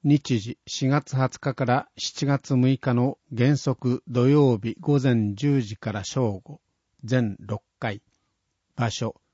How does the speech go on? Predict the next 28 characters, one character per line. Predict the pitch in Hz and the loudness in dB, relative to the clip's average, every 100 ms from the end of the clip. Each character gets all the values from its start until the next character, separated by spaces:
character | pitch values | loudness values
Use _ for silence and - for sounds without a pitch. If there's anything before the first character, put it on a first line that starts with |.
| _ | _
共 | - 147 143 | 0 0 2
同 | 139 131 131 | 0 0 0
夢 | 120 120 139 | -2 0 2
農 | 135 127 110 | 2 0 -2
園、 | 101 110 120 _ _ _ | -6 -12 -18 _ _ _
公 | 135 143 | 2 4
民 | 143 135 113 | 4 4 0
館 | 117 110 | -2 -2
緑 | 113 110 117 143 135 | -2 -2 0 0 0
分 | 113 110 101 | -2 -6 -6
館。 | - 147 - _ _ _ _ _ - | -14 -20 -20 _ _ _ _ _ -4
内 | 117 120 127 | 0 2 2
容、 | 120 107 104 127 _ _ _ _ | 0 0 -4 -10 _ _ _ _
親 | 151 160 139 | 2 4 2
子 | 120 | -2
で | 107 117 - - | -4 -4 -6 -2
ト | 135 143 | 2 2
ウ | |
モ | 143 | 2
ロ | 139 | 0
コ | - 131 | -2 -6
シ | - 117 | -4 -6
作 | 110 - - | -6 -10 -14
り。 | - _ _ _ _ _ _ _ | -18 _ _ _ _ _ _ _
対 | 117 127 | -2 -2
象、 | 113 - 107 101 123 _ _ | -2 -6 -6 -8 -14 _ _
市 | - - 147 | -12 -2 0
内 | 139 113 | 2 0